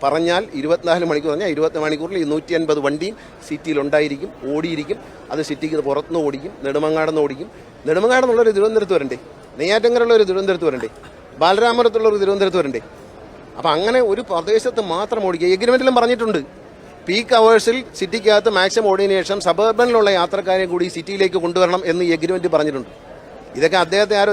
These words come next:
തെറ്റിദ്ധരിപ്പിച്ചാണ്. വായിച്ചു നോക്കുക, പഠിക്കുക, പഠിച്ചിട്ട് മറുപടി പറയുക. ഞാൻ പറഞ്ഞില്ല, എന്നിട്ടും തൃപ്തിയില്ലെങ്കിൽ വളരെ സന്തോഷത്തോടുകൂടി വണ്ടി തിരിച്ചു കൊടുക്കാൻ കെ എസ് ആർ ടി തയ്യാറാണ്. സി എം ഡിക്ക് എന്നെപ്പോലും കാണണ്ട, സി എം ഡിക്ക് ഒരു കത്ത് കൊടുത്തോളൂ. ട്വൻറ്റി ഫോർ അവേഴ്സിനുള്ളിൽ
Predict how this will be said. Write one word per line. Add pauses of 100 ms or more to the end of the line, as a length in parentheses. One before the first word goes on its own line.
തെറ്റിദ്ധരിപ്പിച്ചാണ്.
വായിച്ചു
നോക്കുക, (440)
പഠിക്കുക, (440)
പഠിച്ചിട്ട്
മറുപടി
പറയുക. (400)
ഞാൻ
പറഞ്ഞില്ല,
എന്നിട്ടും
തൃപ്തിയില്ലെങ്കിൽ (180)
വളരെ
സന്തോഷത്തോടുകൂടി (380)
വണ്ടി
തിരിച്ചു
കൊടുക്കാൻ
കെ
എസ്
ആർ
ടി
തയ്യാറാണ്. (340)
സി
എം
ഡിക്ക് (220)
എന്നെപ്പോലും
കാണണ്ട, (160)
സി
എം
ഡിക്ക്
ഒരു
കത്ത്
കൊടുത്തോളൂ. (360)
ട്വൻറ്റി
ഫോർ
അവേഴ്സിനുള്ളിൽ